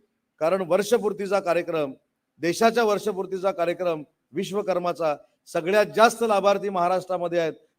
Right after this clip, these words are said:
म्हणून पंतप्रधान महोदय महाराष्ट्रामध्ये वर्ध्याला आले आणि वर्षपूर्तीचा कार्यक्रम केला. त्याच्यामुळे ह्या गोष्टी काही लोकांना दिसत नाहीत.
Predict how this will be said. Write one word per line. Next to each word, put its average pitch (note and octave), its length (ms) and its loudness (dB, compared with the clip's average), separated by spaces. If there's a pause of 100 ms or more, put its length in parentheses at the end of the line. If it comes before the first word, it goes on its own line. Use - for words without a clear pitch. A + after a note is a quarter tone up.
म्हणून F#3 200 -4
पंतप्रधान F3 560 -4
महोदय F3 360 -4 (120)
महाराष्ट्रामध्ये F3+ 760 0 (300)
वर्ध्याला F#3 360 6
आले F#3+ 200 4
आणि F#3 180 0
वर्षपूर्तीचा E3 600 -6
कार्यक्रम C3 380 -8
केला. A2 220 -16 (640)
त्याच्यामुळे G#3+ 260 2
ह्या G3 180 8
गोष्टी A3+ 320 4
काही A3+ 220 4
लोकांना A3+ 300 2
दिसत G#3+ 340 -4
नाहीत. D#3+ 160 -2